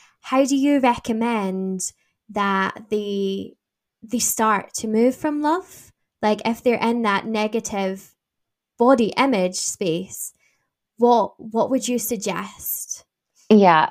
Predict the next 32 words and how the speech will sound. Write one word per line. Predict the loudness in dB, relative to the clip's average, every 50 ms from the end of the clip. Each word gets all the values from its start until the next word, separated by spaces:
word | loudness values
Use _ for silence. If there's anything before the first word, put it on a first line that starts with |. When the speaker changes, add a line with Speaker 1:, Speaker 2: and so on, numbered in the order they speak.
| -2 _
Speaker 2:
well, | -2 4 6 6 6 6 4 2 0 -2
I | 0 0
mean, | 0 0 -2 -2 -2 -4
it's, | -4 -6 -8 -12 -14 -6 0 2
it's | 2 2 2
a | 0 -2
hard | 2 4 4 4 4 2
one, | -2 -8 -8
obviously, | -8 -8 -6 -4 -4 -4 -2 2 2 4 4
and | 4 2 4
this, | 2 2 2 0 -10 -20 _ _ -2
Speaker 1:
Mm-hmm. | 4
Speaker 2:
the | 4 4 4
whole | 6 4 4 4 4 2
journey | 0 0 2 2 2 0 -2 -6 -4
takes | -2 -2 -2 -2 -2 _ -20 -20 -20 -20 _ -20 -20 -20 -20 -20 -20 -6 0 2
a | 4
lot | 6 4 4 2
of | 0 -4
time | -6 -4 -2 0 0 0 0 0
and | 2
a | 2 2
lot | 4 4 2 2
of | 4 2
untangling. | 2 2 2 -2 -4 -4 -2 -2 -2 -2 0 2 2 2 0 -2 -4 -4 -4 0
And | 0 2 2 0 0 -2 -4 -4 -6 -8 -10 -14 _ _ -20 -20 -20 _ _ _ _ _ _ _ _ _ _ _ _ _ _ 0
I | 0 0
think | 0 0 0 0 0 -2 -4 -2
the | -2 -2
first | -2 2 4 6 6 6 6 2 -2 _
thing | -4 -4 -2 -4 -4
is | -2 0 0 0 0 -2